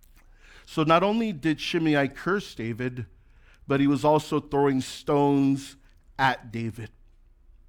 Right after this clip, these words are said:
And let me say this this morning, we need to be careful not to be stone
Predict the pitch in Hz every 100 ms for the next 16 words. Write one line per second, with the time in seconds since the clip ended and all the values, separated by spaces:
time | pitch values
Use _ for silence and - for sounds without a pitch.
0 | - - _ - - - - - - -
1 | 147 160 220 294 - 185 165 - 165 -
2 | - 143 147 147 131 156 240 262 254 240
3 | 170 156 - 180 175 - 117 117 131 -
4 | - - - 131 156 185 - - 185 -
5 | 131 131 143 139 120 - - - - -
6 | 147 139 143 143 147 135